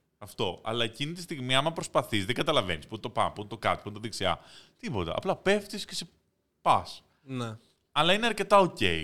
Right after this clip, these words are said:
Speaker 1: Σε κρατάει και η σανίδα, καταλαβαίνεις που είσαι έξω. Αυτό, να μην σου χτυπήσει το κεφάλι.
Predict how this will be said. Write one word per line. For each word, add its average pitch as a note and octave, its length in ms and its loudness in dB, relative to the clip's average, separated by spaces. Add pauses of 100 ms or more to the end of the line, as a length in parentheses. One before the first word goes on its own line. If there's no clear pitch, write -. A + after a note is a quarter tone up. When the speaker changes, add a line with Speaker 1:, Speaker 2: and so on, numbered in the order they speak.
(340)
Speaker 1:
Σε - 180 -10
κρατάει D3+ 400 4
και C#3+ 100 -6
η - 20 -6
σανίδα, C#3 400 -2
καταλαβαίνεις C3 600 -4
που D3 100 -12
είσαι G#2+ 200 -4
έξω. C#3+ 420 -2
Αυτό, D#3+ 300 -4
να A#2+ 100 -2
μην A#2+ 140 -6
σου - 80 -14
χτυπήσει C3+ 360 -10
το C3+ 60 -10
κεφάλι. G#2 440 0